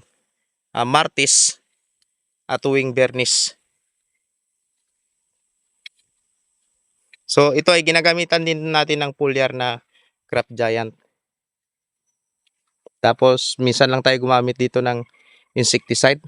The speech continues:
kapag siguro maswerte na sa loob ng isang taon. Sa loob ng isang buwan, isang bisis. Kaya dito maraming mga gagamba yung nakatira dito. At hindi ko na nilalagyan ng,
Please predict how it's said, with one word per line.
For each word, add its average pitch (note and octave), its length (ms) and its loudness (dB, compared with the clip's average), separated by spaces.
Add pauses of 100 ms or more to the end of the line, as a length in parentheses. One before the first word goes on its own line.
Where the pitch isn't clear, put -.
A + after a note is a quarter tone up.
(260)
kapag A#2+ 960 2 (460)
siguro C3 400 4
maswerte C3+ 480 2
na C#3 100 0
sa C#3 140 -2
loob B2 180 0
ng A#2+ 140 -2
isang A#2+ 240 -4
taon. A#2+ 320 0 (540)
Sa - 180 0
loob C#3+ 160 2
ng C#3+ 140 0
isang C3+ 200 -2
buwan, A#2+ 300 2
isang A#2+ 320 -6 (540)
bisis. - 580 0 (280)
Kaya A#2+ 160 2
dito B2+ 240 2
maraming B2 440 0
mga B2 240 -4
gagamba A#2+ 520 0 (800)
yung B2 200 -6
nakatira A2+ 440 0
dito. A2+ 240 -2
At A#2+ 160 2
hindi C3 240 2
ko D3+ 80 2
na D3 80 4
nilalagyan C#3+ 480 2
ng, C3 120 -4